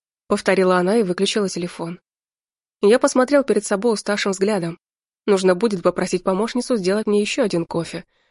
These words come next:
потому что если я надумала, что наш вечер ограничится одним только ужином, то это не так. По дороге домой я всё же позвонил секретарше и попросил её забронировать билеты на море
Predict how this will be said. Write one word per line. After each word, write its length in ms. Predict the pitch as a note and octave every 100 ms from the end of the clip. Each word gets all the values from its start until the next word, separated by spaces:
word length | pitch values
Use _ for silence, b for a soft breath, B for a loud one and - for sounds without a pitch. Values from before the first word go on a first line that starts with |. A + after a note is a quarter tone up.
| _
потому 280 | - A#3+ G3+
что 160 | - F#3+
если 240 | F#3 F#3
я 160 | F3+ F3
надумала, 420 | F3 F#3 F3 E3+
что 180 | - G3+
наш 220 | F3+ -
вечер 340 | E3+ F3 - _
ограничится 680 | G#3 G3 F#3+ F#3 F3+ F#3 F#3
одним 220 | F3+ F3
только 240 | F3+ F3 F#3
ужином, 500 | A#3+ G#3+ E3+ E3+ - _
то 160 | C4+ G3+
это 240 | F#3 A#3
не 160 | G3 D#3+
так. 360 | D#3+ D#3 _ _ _ _ _ _ _ _ _ -
По 80 |
дороге 280 | F#3 B3 C#4
домой 300 | C4+ C4 B3
я 100 | B3+
всё 180 | B3 G#3+
же 100 | A#3
позвонил 400 | G3 F3+ F#3+ G#3+
секретарше 640 | F3+ - F3 G#3 G#3 F3 G3+
и 60 |
попросил 420 | F#3+ G3+ G3+ C#4
её 160 | G#3+ F3+
забронировать 560 | F3 F3+ F3+ F3+ F3 F3
билеты 300 | F#3 A3+ G#3
на 120 | E3+
море 300 | E3+ G#3+